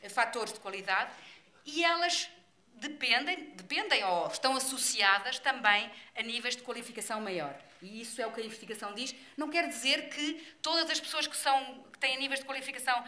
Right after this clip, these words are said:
maior têm melhores interações ou todas as que não têm, têm piores interações, mas vendo a investigação e com, com alguns, hum, eh, estudos representativos,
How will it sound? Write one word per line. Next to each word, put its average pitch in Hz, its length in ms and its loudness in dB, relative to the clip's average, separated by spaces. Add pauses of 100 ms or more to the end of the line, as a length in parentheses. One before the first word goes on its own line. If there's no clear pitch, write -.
(140)
maior 233 580 6
têm 220 160 0
melhores 220 260 0
interações 226 600 0
ou 285 80 -2
todas 285 260 -4
as 277 120 -4
que 277 100 -4
não 269 140 0
têm, 285 320 2
têm 294 180 4
piores 285 260 6
interações, 294 760 0
mas 214 200 -4 (320)
vendo 285 400 4
a 294 40 2
investigação 269 800 0
e 240 280 -6
com, 226 280 -2 (240)
com 233 260 4
alguns, 262 480 6
hum, 220 680 2
eh, 190 360 4
estudos 269 360 0
representativos, 233 920 2